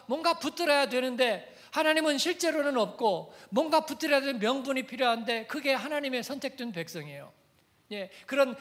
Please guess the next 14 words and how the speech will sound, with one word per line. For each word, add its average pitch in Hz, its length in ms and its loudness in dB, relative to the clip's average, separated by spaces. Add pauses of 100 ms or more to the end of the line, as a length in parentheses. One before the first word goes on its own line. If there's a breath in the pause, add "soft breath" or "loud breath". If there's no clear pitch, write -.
시민 359 460 0
종교에 247 840 2
그걸 254 280 2
가지고 233 320 -4
있는데, 214 360 -4
그 285 120 -6
시민 330 340 -2
종교에는요, 233 720 0 (200 loud breath)
뭔가가, 294 680 2
뭔가가 302 480 -2
필요해. 240 520 -6 (280 soft breath)
내세울 285 440 2
만한 277 320 0
뭔가가, 233 440 2